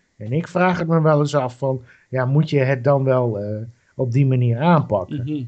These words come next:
Speaker 1: Omdat het, het, het gevaar kan uiteindelijk veel groter zijn. Namelijk dat je het gevoel hebt van een rechtssysteem. Maar ergens in je achterhoofd weet je ook dat gewoon een familielid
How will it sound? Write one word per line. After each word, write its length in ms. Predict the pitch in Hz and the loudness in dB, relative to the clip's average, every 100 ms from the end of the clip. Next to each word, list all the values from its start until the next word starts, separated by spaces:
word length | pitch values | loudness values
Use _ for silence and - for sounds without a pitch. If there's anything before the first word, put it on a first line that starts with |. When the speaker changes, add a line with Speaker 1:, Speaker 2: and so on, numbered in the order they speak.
| - _ _ | -14 _ _
Speaker 1:
Omdat 460 | 123 131 143 131 - | -6 0 2 0 -6
het, 220 | 135 131 123 | -4 -4 -4
het, 180 | 123 | -6
het 160 | 123 120 | -6 -4
gevaar 500 | 139 - 151 147 147 | -4 0 2 2 2
kan 240 | 143 135 | -2 -2
uiteindelijk 500 | 131 135 135 143 135 - _ _ _ | -2 -2 0 0 -2 -8 _ _ _
veel 340 | - 156 147 | -6 2 2
groter 440 | 123 - 202 185 - | 4 4 4 4 -2
zijn. 280 | 143 110 113 | -8 -6 -4
Namelijk 420 | 139 147 127 120 | 0 0 -2 -4
dat 200 | 131 127 | -6 -4
je 180 | 123 123 _ - | -8 -8 _ -10
het 200 | 120 - | -10 -8
gevoel 420 | - - 214 190 | -8 0 4 6
hebt 440 | 170 175 175 - _ _ - | 6 4 0 -16 _ _ -4
van 200 | 160 156 | 0 4
een 100 | 147 | 4
rechtssysteem. 1000 | 160 151 - 143 - 147 143 147 165 - _ _ _ _ _ | 2 -2 -4 -6 -2 -2 0 -2 -4 -10 _ _ _ _ _
Maar 380 | 139 139 135 - _ _ _ - | -4 -2 -2 -6 _ _ _ -2
ergens 440 | 165 202 202 185 | 4 4 2 -2
in 100 | 160 | 0
je 100 | 143 | 0
achterhoofd 720 | 135 - - 160 151 165 151 | 0 0 -2 0 4 4 2
weet 340 | 117 151 175 175 | 0 2 2 0
je 100 | 135 | -4
ook 460 | 131 165 170 170 | 2 2 2 -2
dat 220 | 117 123 - | -4 -4 -4
gewoon 260 | 131 135 | -4 -2
een 80 | 127 | -4
familielid 960 | 120 127 156 160 147 143 147 147 - | -4 0 4 4 4 4 4 2 -14